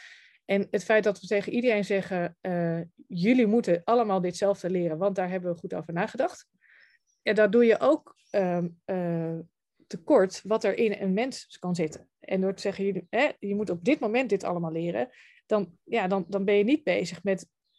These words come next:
hoe, hoe zit jij in elkaar en wat zou jij op jouw eigen manier kunnen bijdragen aan de samenleving. Hè, dus het hanteren van gemiddeldes, van die standaarden, daar reduceer je mensen tot allemaal, "Nou, als je in ieder geval dit hebt geleerd, dan ben je oké bevonden."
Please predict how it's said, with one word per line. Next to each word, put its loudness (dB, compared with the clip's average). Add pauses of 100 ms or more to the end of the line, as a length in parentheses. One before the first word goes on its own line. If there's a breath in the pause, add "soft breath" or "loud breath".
(300)
hoe, -2 (280)
hoe 0
zit -2
jij 4
in 2
elkaar -2
en -2
wat 0
zou 0
jij 6
op -2
jouw 0
eigen -6
manier -2
kunnen -6
bijdragen -6
aan -8
de -6
samenleving. -10 (960 loud breath)
Hè, 2
dus 4
het -4
hanteren 2
van -8
gemiddeldes, 2
van -6
die -4
standaarden, 2 (100)
daar 0
reduceer 0
je 4
mensen -6
tot -12
allemaal, 2 (200)
"Nou, -4
als -8
je -8
in -2
ieder -4
geval 0
dit 0
hebt -2
geleerd, 4
dan 0
ben 6
je 4
oké 4
bevonden." -12